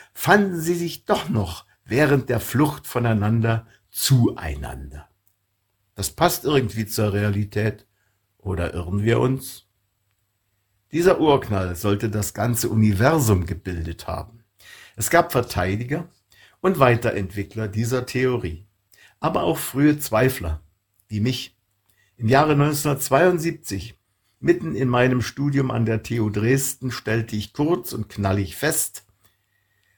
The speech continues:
„Diese Theorie ist der größte Schmarrn, den ich je gehört habe.“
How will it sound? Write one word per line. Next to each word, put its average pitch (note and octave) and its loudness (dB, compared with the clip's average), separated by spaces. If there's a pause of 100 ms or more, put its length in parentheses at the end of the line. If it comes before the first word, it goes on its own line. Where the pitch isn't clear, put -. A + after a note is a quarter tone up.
(460)
„Diese G#3 4
Theorie C#3 4
ist - -10
der G#2 -2
größte B2+ 0
Schmarrn, F2+ 0
den F#2+ -4
ich F#2 -6
je A#2+ 2
gehört G2 0
habe.“ - -12